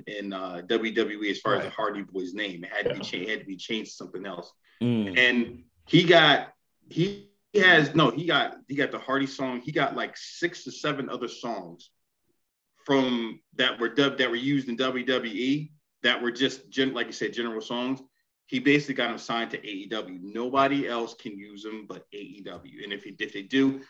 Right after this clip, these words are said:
Speaker 1: they need to talk to him first, which is amazing. I didn't think, I didn't think that was the case at all. But I, I, I just, I assume that they are, those, those were W W E property. But
Speaker 2: Right.
Speaker 4: Gotta
Speaker 1: could be,
Speaker 4: love it.
Speaker 1: you know.
Speaker 2: Big, big money, the sounds, believe me.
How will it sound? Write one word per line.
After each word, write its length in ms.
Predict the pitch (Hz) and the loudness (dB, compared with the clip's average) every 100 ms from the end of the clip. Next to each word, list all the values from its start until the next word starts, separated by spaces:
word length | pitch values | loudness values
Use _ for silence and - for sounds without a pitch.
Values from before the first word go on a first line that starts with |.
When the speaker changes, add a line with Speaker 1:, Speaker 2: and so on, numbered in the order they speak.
| _ | _
Speaker 1:
they 80 | 113 | -2
need 160 | 110 107 | 0 0
to 80 | 98 | -4
talk 340 | - 110 - | 0 0 0
to 60 | - | -8
him 220 | 117 98 | -6 -8
first, 460 | - 82 - - _ _ _ - - | -8 -12 -12 -20 _ _ _ -20 6
which 200 | 135 135 | 8 8
is 100 | 120 | 8
amazing. 400 | 131 160 135 95 | 10 10 10 8
I 120 | 120 | 8
didn't 240 | 175 160 156 | 8 8 6
think, 280 | 156 139 - _ - | 4 2 -6 _ 2
I 100 | 147 | 8
didn't 220 | 190 160 | 8 6
think 140 | 160 | 4
that 180 | 151 139 | 4 2
was 140 | 127 117 | 2 -2
the 80 | |
case 260 | 117 123 - | 2 2 4
at 100 | 101 | 4
all. 280 | 151 110 90 | 4 4 0
But 140 | 107 | 0
I, 140 | 113 127 | 4 4
I, 340 | 117 123 - 113 | 4 2 4 2
I 40 | 120 | 2
just, 300 | 123 117 110 | 0 -2 2
I 100 | 120 | 4
assume 420 | 117 - 127 117 | 4 2 0 2
that 180 | 101 110 | 2 4
they 160 | 110 | 4
are, 240 | 107 95 73 | 4 0 0
those, 220 | 107 98 | 0 0
those 220 | 110 113 101 | 2 2 0
were 140 | 95 | 0
W 260 | 117 107 104 | 2 0 -2
W 260 | 101 98 | -4 -4
E 40 | 92 | 2
property. 440 | 127 127 90 90 | 4 4 0 -12
But 240 | 85 95 - _ _ | -10 -10 -10 _ _
Speaker 2:
Right. 140 | 110 101 _ _ - _ _ _ _ - - | -20 -20 _ _ -20 _ _ _ _ -20 -4
Speaker 4:
Gotta 180 | 104 107 | 2 4
Speaker 1:
could 80 | 101 | 6
be, 60 | |
Speaker 4:
love 160 | 107 - | 4 2
it. 100 | - | -4
Speaker 1:
you 40 | 87 | -2
know. 60 | |
Speaker 2:
Big, 300 | 175 180 147 | 2 2 4
big 200 | 185 190 | 6 6
money, 340 | 196 202 185 147 | 6 6 6 2
the 180 | 143 | -2
sounds, 480 | 143 156 139 123 120 | -2 -2 -2 -4 -4
believe 360 | 131 151 151 131 | -2 0 0 0
me. 200 | 127 | -6